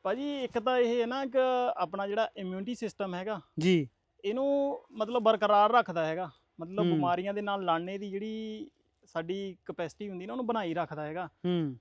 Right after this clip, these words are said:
Speaker 1: ਦੂਸਰਾ ਜਿੱਦਾਂ ਸਕਿਨ ਵਾਸਤੇ, ਸਕਿਨ ਵਾਸਤੇ ਬੜਾ ਵਧੀਆ, ਮਤਲਬ ਗਲੋਸੀ ਜਿੱਦਾਂਪਨ ਹੁੰਦਾ ਵਾ,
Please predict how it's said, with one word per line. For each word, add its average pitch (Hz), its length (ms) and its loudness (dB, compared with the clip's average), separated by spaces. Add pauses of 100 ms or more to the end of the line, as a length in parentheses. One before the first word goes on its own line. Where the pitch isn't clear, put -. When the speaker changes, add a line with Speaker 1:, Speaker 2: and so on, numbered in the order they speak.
Speaker 1:
ਦੂਸਰਾ 247 400 0
ਜਿੱਦਾਂ 226 460 6 (400)
ਸਕਿਨ 226 380 -2
ਵਾਸਤੇ, 226 520 2 (800)
ਸਕਿਨ 226 320 -2
ਵਾਸਤੇ 254 320 4
ਬੜਾ 233 240 6
ਵਧੀਆ, 233 300 2
ਮਤਲਬ 220 360 -2
ਗਲੋਸੀ 214 720 -4 (100)
ਜਿੱਦਾਂਪਨ 196 400 0
ਹੁੰਦਾ 185 320 -2
ਵਾ, 185 160 -2